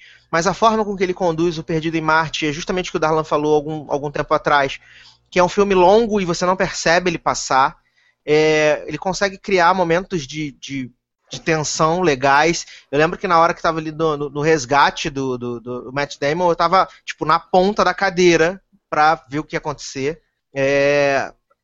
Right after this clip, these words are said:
acho que o George Miller fez um trabalho fantástico em Mad Max: A Estrada da Fúria, pra muitos o melhor filme do ano, né?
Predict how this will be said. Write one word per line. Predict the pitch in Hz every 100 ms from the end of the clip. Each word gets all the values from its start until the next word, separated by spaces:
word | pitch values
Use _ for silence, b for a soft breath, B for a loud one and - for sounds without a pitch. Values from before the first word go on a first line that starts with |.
| _
acho | 165 202 -
que | -
o | 240
George | 180 208 196
Miller | 208 220 220
fez | 214 - 202 202
um |
trabalho | 220 202 196 208
fantástico | - - 220 247 254 _ 220 202 196 - 226 - 220 214 _ _ _ -
em | 165 165
Mad | 160 156
Max: | 156 151 -
A |
Estrada | 143 147 139 135
da | 127
Fúria, | - 151 190
pra | - 190
muitos | 170 156 165 156 135 - -
o | 135
melhor | 147 139 131
filme | 131 135
do | 139
ano, | 131 151 185 226 b b b b b -
né? | 127 139 151